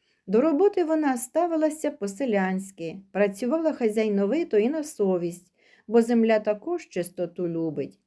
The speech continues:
Я її пам'ятаю, стареньку маленьку бабусю, що жила в однокімнатній хатині. Бідно, бідно жила.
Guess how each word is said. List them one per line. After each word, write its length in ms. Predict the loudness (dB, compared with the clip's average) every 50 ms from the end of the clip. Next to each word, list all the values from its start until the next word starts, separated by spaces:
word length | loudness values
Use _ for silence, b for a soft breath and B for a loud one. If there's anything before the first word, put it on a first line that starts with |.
| _ _ _ _ _ _ _ _
Я 200 | 0 0 2 2
її 280 | 2 2 2 2 0 0
пам'ятаю, 920 | -2 -2 0 0 0 0 0 -2 -2 -4 -4 -4 -4 -6 -6 -8 -12 -14 -18 _ _ _ _ _ _ _
стареньку 680 | -20 -8 -4 -2 -2 -2 -2 -4 -8 -8 -4 -2 0
маленьку 560 | 0 2 2 0 0 -2 -4 -6 -6 -4 -2
бабусю, 800 | 0 2 2 2 2 0 -2 -2 -2 -4 -2 -2 -2 -2 B B B B B B
що 280 | -18 -14 -4 -2 -2 0
жила 380 | 2 2 2 2 2 2 0
в 60 | 0
однокімнатній 960 | 0 0 2 2 2 2 0 -4 -4 -4 -2 -2 -2 -2 -4 -4 -6 -4 -4 -4
хатині. 680 | -4 -6 -6 -6 -4 -6 -6 -4 -6 -8 -10 -10 -12 -14
Бідно, 600 | -14 -8 -2 0 0 0 0 0 -2 -2 -2 -2
бідно 460 | -2 -2 -2 -4 -4 -4 -6 -6 -6 -6
жила. 460 | -6 -8 -10 -8 -8 -8 -8 -10